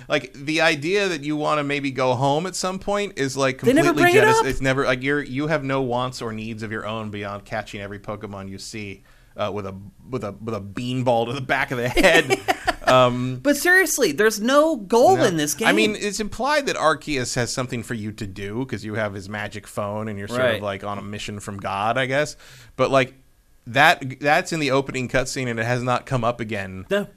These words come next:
Speaker 2: And I
Speaker 1: in
Speaker 2: have played
Speaker 1: fifteen
Speaker 2: this
Speaker 1: a-,
Speaker 2: a
Speaker 1: fifteen some
Speaker 2: lot.
Speaker 1: hours. Yeah, it's like, um, I'm on the third area, and as far as I can tell, I'm, I mean, this might as well be Pokemon Snap for all the motivation I have to keep doing what I'm doing.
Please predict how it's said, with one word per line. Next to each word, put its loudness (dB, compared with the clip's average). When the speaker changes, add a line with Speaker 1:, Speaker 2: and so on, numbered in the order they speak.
Speaker 2:
And 0
I 6
Speaker 1:
in 0
Speaker 2:
have -12
played 2
Speaker 1:
fifteen 2
Speaker 2:
this 0
Speaker 1:
a-, 0
Speaker 2:
a -4
Speaker 1:
fifteen 4
some 6
Speaker 2:
lot. 4
Speaker 1:
hours. 2
Yeah, -2
it's -6
like, -6
um, -4
I'm -4
on -4
the -8
third -4
area, 0
and -4
as -4
far 0
as 2
I 4
can -6
tell, 4
I'm, -2
I -6
mean, -4
this -6
might 2
as -2
well 0
be -4
Pokemon -2
Snap -6
for -4
all 0
the -6
motivation -6
I -6
have -6
to -12
keep -14
doing -8
what -10
I'm -12
doing. -8